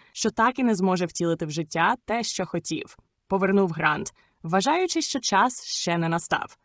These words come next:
Однак в коментарях з'явилося дуже багато підтримки для Олександра, і більшість з нетерпінням чекає на відкриття його кав'ярні. А що ви думаєте з цього приводу?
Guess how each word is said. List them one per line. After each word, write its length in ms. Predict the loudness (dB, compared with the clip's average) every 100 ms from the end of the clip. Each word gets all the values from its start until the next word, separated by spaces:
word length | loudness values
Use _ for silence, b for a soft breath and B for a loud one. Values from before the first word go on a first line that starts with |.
| _ _ _ _
Однак 360 | -2 2 2 0
в 40 |
коментарях 600 | 0 2 4 2 2 2
з'явилося 500 | 0 -2 0 -2 -2
дуже 480 | -4 -4 -2 0 0
багато 340 | 2 2 2 0
підтримки 600 | -6 -4 -4 -4 -4 -6
для 220 | -4 -4
Олександра, 580 | -4 0 0 0 -6 -10 b b
і 100 | -6
більшість 600 | -2 -2 0 -2 -2 -4
з 180 | 0 0
нетерпінням 560 | -2 -4 -2 -2 -2
чекає 400 | -4 0 2 2
на 100 | 2
відкриття 520 | -2 -4 -6 -2 0
його 300 | 0 0 -2
кав'ярні. 640 | -2 -2 0 -2 -2 -8 -12 _ _ _ _ _ -8
А 80 |
що 260 | -4 -2 0
ви 100 | 2
думаєте 440 | 2 4 2 0
з 60 | -4
цього 240 | -2 -4
приводу? 420 | -2 -6 -8 -12